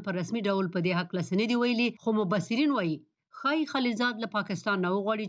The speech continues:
چې د هغه نفوذ له مخې چې په طالبانو یې لري،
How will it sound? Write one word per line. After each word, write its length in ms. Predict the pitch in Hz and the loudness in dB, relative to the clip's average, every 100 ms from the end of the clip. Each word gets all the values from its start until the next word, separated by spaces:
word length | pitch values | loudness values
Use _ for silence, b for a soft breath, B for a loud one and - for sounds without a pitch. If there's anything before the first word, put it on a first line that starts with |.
| - | -2
چې 100 | 226 - B B 175 | -2 -4 B B -2
د 120 | 180 180 | 0 0
هغه 200 | 220 240 233 | 0 -2 0
نفوذ 400 | 196 180 - 247 190 | 0 0 0 0 2
له 80 | 185 220 | 2 2
مخې 220 | 269 190 175 | 2 0 -2
چې 60 | 175 | -4
په 60 | 175 | -2
طالبانو 460 | 175 175 170 175 175 175 | 0 2 2 2 4 4
یې 60 | 170 | 4
لري، 240 | 175 233 | 4 2